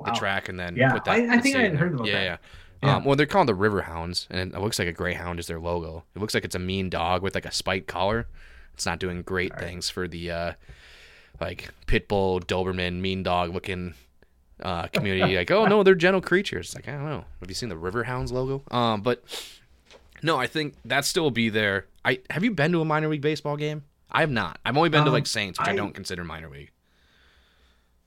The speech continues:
Speaker 2: I have been to quite a few Northwoods games.
Speaker 1: Yep.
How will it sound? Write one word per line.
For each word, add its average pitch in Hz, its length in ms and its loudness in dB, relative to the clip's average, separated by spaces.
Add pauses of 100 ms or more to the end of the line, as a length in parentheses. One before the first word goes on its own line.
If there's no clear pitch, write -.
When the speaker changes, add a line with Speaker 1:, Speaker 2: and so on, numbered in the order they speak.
(2000)
Speaker 2:
I 135 160 4
have 151 280 4
been 131 220 6
to 139 140 4
quite 131 180 2
a 123 60 0
few 127 220 0
Northwoods 123 680 -2
games. 135 380 2
Speaker 1:
Yep. 101 160 0